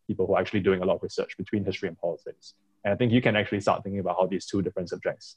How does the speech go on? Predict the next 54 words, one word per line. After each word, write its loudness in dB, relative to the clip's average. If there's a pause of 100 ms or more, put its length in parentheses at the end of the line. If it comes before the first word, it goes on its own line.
um, -8 (800)
work 4
together. 0 (360)
So 6
I 8
think 6
the 10
one 8
thing 6
I 8
actually 4
didn't 4
realize 4
in -6 (360)
my 4
uni 4
degree 4
was 0
just 6
how 6
many 2
open 0
seminars 0
and -6
workshops -2
and -14
different -2
lectures -4
that -4
were 0
going -2
on -8
at -12
any -10
point -6
in -8
time, -14 (400)
right? 2
They 4
have 4
regular, 8 (100)
um, 2
ones 4
that -2
meet -2
every -2
week. -6
And -4
then 0
you 4
actually 2
get 10
access 0
to -4